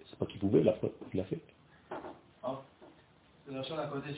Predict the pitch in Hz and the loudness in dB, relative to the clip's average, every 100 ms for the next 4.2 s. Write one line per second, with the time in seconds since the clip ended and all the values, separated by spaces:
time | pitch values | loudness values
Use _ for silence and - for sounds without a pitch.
0 | - 135 131 135 - 156 139 156 160 135 | -8 -10 -10 -10 -12 -10 -8 -6 -8 -6
1 | 127 - 117 127 123 120 127 123 165 139 | -8 -8 -10 -6 -6 -6 -8 -6 -8 -8
2 | 123 131 139 - - 208 139 139 135 139 | -10 -10 -10 -12 -12 -10 -6 -2 -2 2
3 | 180 208 196 - 139 - 131 120 - - | 2 2 -2 -14 -14 -6 -4 -4 -6 -10
4 | 156 - | -10 -10